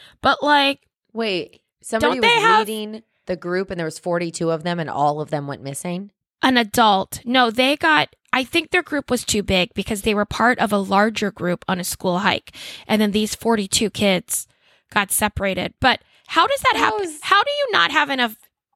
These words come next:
Speaker 1: Aren't there, like, an X number of chaperones per
Speaker 2: Chaperones?
Speaker 1: people? And aren't
Speaker 2: You
Speaker 1: they
Speaker 2: would think
Speaker 1: supposed to, like,
Speaker 2: so.
Speaker 1: spread out through the group and one
Speaker 2: I don't
Speaker 1: person
Speaker 2: know,
Speaker 1: at the
Speaker 2: though.
Speaker 1: end?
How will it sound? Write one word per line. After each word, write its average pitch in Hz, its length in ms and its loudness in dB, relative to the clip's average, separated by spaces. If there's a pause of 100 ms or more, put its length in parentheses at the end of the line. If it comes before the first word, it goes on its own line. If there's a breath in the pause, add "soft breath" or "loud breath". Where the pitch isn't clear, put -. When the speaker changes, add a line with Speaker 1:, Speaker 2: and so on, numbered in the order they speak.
(340)
Speaker 1:
Aren't 381 220 0
there, 508 80 2 (100)
like, 453 180 2
an - 140 -2
X 247 220 -2
number 254 280 -4
of 208 240 -4 (400)
chaperones 214 600 0
per 175 60 -2
Speaker 2:
Chaperones? 214 340 2
Speaker 1:
people? 247 560 -4 (300)
And 233 100 2
aren't 240 100 4
Speaker 2:
You 311 40 -2
Speaker 1:
they 269 60 2
Speaker 2:
would 254 80 -2
think 254 100 2
Speaker 1:
supposed 247 180 0
to, 247 120 2
like, 233 280 4 (100)
Speaker 2:
so. - 200 -14
Speaker 1:
spread 240 340 2
out 220 220 2
through 240 160 -4
the 226 80 -4
group 226 420 -6
and 226 240 0 (160)
one 226 160 0
Speaker 2:
I 220 60 -2
don't 277 80 2
Speaker 1:
person 311 240 0
Speaker 2:
know, - 100 2
Speaker 1:
at 302 60 -4
the 220 60 4
Speaker 2:
though. 175 40 6
Speaker 1:
end? 220 480 0